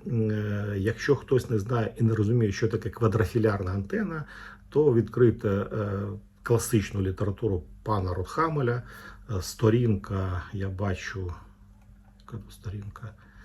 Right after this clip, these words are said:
Триста сорок п'ята. Тут є, е, визначено, що таке квадрофілярна антенна та відповідні її розрахунки.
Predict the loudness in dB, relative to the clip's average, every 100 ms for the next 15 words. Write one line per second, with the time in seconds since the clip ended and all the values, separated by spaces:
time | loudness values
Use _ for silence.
0 | -20 -20 -2 2 2 2 -8 -4 -2 -2
1 | -2 0 0 -2 -4 -4 -8 -20 -8 -6
2 | -6 -6 0 0 0 -10 -20 -20 -20 -20
3 | -20 -20 -20 -20 -12 -4 -2 0 -2 -2
4 | -4 -10 -18 -20 -20 -20 -20 -20 -20 -20
5 | -8 4 6 6 2 0 -2 -2 -4 -4
6 | -6 -2 2 2 2 -2 0 0 0 0
7 | 0 0 -2 -2 0 2 0 -2 -4 -2
8 | 0 2 0 0 -2 -2 -2 4 4 6
9 | 2 0 -6 -6 -8 -14